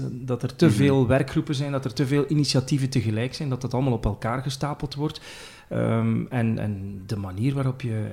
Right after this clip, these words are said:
Speaker 1: in, in het onderwijs staat, eh, ik bedoel, dat gaat snel. Eh,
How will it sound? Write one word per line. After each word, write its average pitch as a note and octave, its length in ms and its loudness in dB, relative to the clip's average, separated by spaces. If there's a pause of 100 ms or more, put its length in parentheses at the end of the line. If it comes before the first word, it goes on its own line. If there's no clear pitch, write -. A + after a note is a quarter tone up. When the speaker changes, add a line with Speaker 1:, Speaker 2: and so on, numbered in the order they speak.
(220)
Speaker 1:
in, A#2 200 -4
in G#2+ 280 -4
het G2+ 120 -6
onderwijs B2 400 0
staat, - 540 -6
eh, A2+ 80 -2 (140)
ik G2 80 -14
bedoel, G2+ 200 -6
dat F#2+ 160 -8
gaat - 240 -12
snel. A#2+ 420 -4 (240)
Eh, D3+ 120 -8